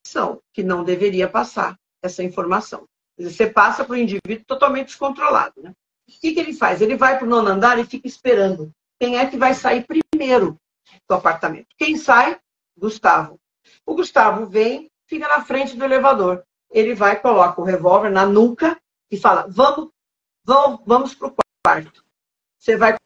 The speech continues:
comigo." Ele fala, "Mas eu não te conheço,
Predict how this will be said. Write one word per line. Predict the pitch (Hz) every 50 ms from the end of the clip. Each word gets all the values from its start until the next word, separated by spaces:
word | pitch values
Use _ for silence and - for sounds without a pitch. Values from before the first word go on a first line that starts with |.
| _ _ _ _ _ _ _ _ _ _ _ _ -
comigo." | 254 240 220 196 180 196
Ele | 190 190
fala, | - - 233 226 233 226
"Mas | 254 277 285 285 277 254 - 214 220 - _
eu | _ 214 214 220 226 285
não | 320 349
te | 320 - 330
conheço, | - 330 285 269 269 269 294 320 339 320 - 262 240